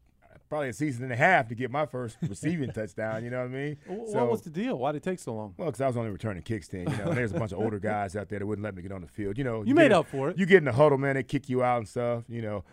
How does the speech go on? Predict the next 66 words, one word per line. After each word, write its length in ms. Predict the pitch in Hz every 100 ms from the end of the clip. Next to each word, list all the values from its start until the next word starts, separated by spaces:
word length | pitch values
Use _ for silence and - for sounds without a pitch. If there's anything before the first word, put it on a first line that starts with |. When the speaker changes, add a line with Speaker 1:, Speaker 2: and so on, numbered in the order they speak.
| _
Speaker 1:
But 120 | - 104
they 140 | 147
were 140 | 165
featuring 500 | 127 143 160 - 123
my 80 | 110
man, 300 | 110 117 110
Jaylen 260 | 101 117 110
Waddle, 300 | 117 123 113
man, 400 | 107 104 98 98 120
and, 160 | 110
um, 240 | 110 104 95 _ -
I 120 | - 131
think 180 | 165
it's 80 | 147
gonna 220 | 107 131
be 160 | 120 120
something 240 | 107 131
that 100 | 123 117
we're 60 |
gonna 140 | 117 113
look 140 | 113
forward 260 | - 123 107
to 140 | 120
in 60 | 110
the 40 | 87
future, 340 | 117 110 90
man. 260 | 87 90 92
Um, 120 | 90
right 220 | 104 160
away, 400 | 165 160 156 143 - - -
you 100 | 120
see 140 | 151
the 120 | 135
first, 300 | 113 147 147 - _
first 280 | - 151 -
play 160 | 151 135
from 100 | 110
scrimmage 380 | - 147 131
for 180 | - 120
us. 260 | 139 135 120 - - -
You 80 |
know, 80 | 120
you 100 | 123
got 160 | 123 123
a 60 |
seventeen-yard 760 | - 147 135 113 139 131 131 123
pass 300 | 131 131 117
to 80 | 127
Waddle. 480 | 127 127 123 120 - _
You 80 | 120
know, 60 | 113
you 60 |
got 120 | 113
another 240 | 107 131 135
one 180 | 131 127
later 240 | 131 131
in, 60 | 123
the, 180 | 123
in 60 | 123
that 140 | 123 113
series 380 | - 135 127
for 120 | - 98
five 360 | - 131 123
yards 260 | 123 127 117
to 60 |
Waddle. 420 | 120 131 127 123